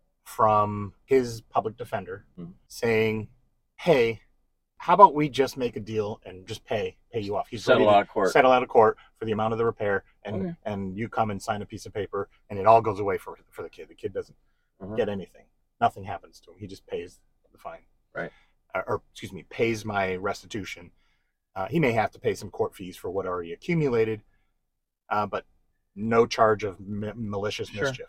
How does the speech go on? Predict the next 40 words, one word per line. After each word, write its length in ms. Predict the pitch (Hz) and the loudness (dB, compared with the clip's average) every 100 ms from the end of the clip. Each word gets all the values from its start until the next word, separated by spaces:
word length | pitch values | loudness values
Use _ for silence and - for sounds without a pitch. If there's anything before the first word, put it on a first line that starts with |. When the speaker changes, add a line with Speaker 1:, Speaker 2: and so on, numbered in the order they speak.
| - | -6
Speaker 2:
No, 200 | 131 123 | -2 -2
nothing 340 | 123 117 117 | -2 -4 -2
on 140 | 110 110 | -2 -2
the 80 | 104 | -2
record. 340 | 95 - 98 | -4 -6 -12
Speaker 1:
Yeah. 140 | 101 82 - _ _ _ | -10 -10 -14 _ _ _
And 540 | 160 156 160 160 - - _ 151 | 2 4 4 4 0 -10 _ 6
I 100 | 165 | 8
look 200 | 170 156 | 8 4
into 200 | 147 123 | 4 4
this. 480 | 101 104 - - - _ _ _ | 4 0 -4 -14 -20 _ _ _
I, 100 | 127 - | -6 -6
I 40 | 127 | 6
call 320 | 160 160 143 | 12 12 10
the 120 | 113 | 2
prosecuting 460 | 139 131 - 123 113 | 4 4 2 -6 -4
attorney's 340 | - 123 107 | -2 -2 0
office, 300 | 98 98 98 | 0 -2 -6
and 80 | 110 | -4
they 60 | 104 | -4
explain 500 | - - 117 107 - _ _ | -6 -6 -4 -4 -8 _ _
if 100 | 147 | -2
he 100 | 170 | -2
pleads 340 | - 131 107 98 | -4 -4 -4 -8
not 460 | 107 143 160 - _ | 0 4 4 2 _
guilty, 480 | 135 139 - - _ _ _ _ - | 0 0 -2 -20 _ _ _ _ -6
which 220 | 110 - | -4 -4
he 160 | 120 107 | -8 -6
did, 380 | 107 76 - _ _ _ _ _ | -6 -6 -10 _ _ _ _ _
we're 100 | 123 131 | 2 6
going 180 | 127 | 6
after 240 | 120 113 110 | 6 2 -2
him 100 | 104 | -2
for, 240 | - 104 | 2 4
like, 420 | 104 98 - - _ _ 156 | 2 0 -6 -16 _ _ 6
up 220 | 165 - | 6 4
to 480 | - 131 120 117 113 | -2 0 0 -2 -4
three 400 | - - 143 127 | -10 -4 -2 0
hundred 360 | 135 135 127 | 0 0 0
and 300 | 120 113 107 | -2 -4 -6